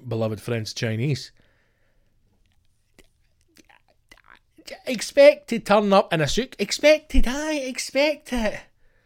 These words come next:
You know, it's just expected. And there's al-, there's also a little, I mean, obviously I don't, I do not wish death upon anyone. Well, maybe one or two, but I don't wish them to be poisoned, or possibly I do.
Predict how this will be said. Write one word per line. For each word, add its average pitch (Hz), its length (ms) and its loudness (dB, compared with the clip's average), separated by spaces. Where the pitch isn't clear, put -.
You 208 120 -2
know, 294 80 -6
it's 254 140 -6
just 269 220 -6
expected. 269 680 -4
And 330 80 -8
there's 349 160 -6
al-, 359 180 -4
there's 320 200 -4
also 320 280 -4
a - 20 -6
little, 277 220 -6
I 247 100 -8
mean, 269 180 -6
obviously - 420 -12
I 80 40 -14
don't, - 280 -12
I - 60 -14
do - 180 -14
not 107 280 -12
wish 131 300 -10
death 190 300 -4
upon 220 280 -10
anyone. 302 520 -4
Well, 98 180 -14
maybe 117 200 -6
one 123 240 -4
or 120 60 -8
two, 214 220 -6
but 226 200 -6
I - 80 -12
don't 143 100 -10
wish 135 240 -8
them 135 120 -10
to 135 100 -4
be 127 80 -8
poisoned, 185 540 0
or 131 80 -2
possibly 185 460 -4
I 233 100 -2
do. 269 480 -4